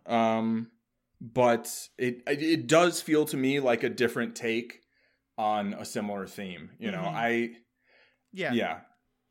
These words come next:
Speaker 1: I, I, I don't know. I know some of the stories that this was supposed to kind of be inspired by, but I, I haven't read
Speaker 2: Right.
Speaker 1: too much about the actual, you know,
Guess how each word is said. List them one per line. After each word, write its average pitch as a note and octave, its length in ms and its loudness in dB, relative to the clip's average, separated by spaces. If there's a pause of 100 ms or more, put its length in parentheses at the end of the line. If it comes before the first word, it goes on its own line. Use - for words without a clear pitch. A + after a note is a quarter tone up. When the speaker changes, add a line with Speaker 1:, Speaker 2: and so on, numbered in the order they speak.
(160)
Speaker 1:
I, C3 140 0
I, D3 340 4
I D3+ 40 8
don't D#3 200 4
know. D3 300 4
I D3+ 120 4
know E3 600 2
some D#3 240 -2
of B2+ 80 0
the A#2 60 0
stories C#3 560 0
that A2+ 120 -2
this A2+ 160 -4
was A#2 140 -4
supposed A2+ 260 -4
to G#2 120 -4
kind A2 280 -6
of G2+ 80 -8
be G#2 80 -6
inspired G#2 560 0
by, F#2 400 -6 (100)
but G2+ 300 -2 (220)
I, A2+ 80 -2 (180)
I A2+ 180 -2 (160)
haven't A2+ 360 -2
read G#2+ 140 0
Speaker 2:
Right. C#3+ 120 -2
Speaker 1:
too B2+ 160 -4
much G2+ 300 -2
about F#2+ 280 -6
the G2+ 140 -8
actual, F#2+ 580 -8
you F#2+ 120 -12
know, E2+ 180 -14